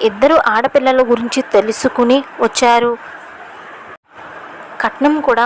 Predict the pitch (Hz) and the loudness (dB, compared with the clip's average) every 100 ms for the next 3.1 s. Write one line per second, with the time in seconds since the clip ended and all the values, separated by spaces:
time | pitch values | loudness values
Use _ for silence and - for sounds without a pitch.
0 | - 226 - 226 214 208 269 262 233 220 | 0 -4 -2 -2 -2 -2 -2 -2 0 0
1 | - 214 208 - 247 233 226 220 226 220 | 2 2 0 0 -2 0 0 2 0 -2
2 | - - 240 226 277 - 233 208 220 - | -6 -2 0 0 0 2 2 2 0 0
3 | 202 | 2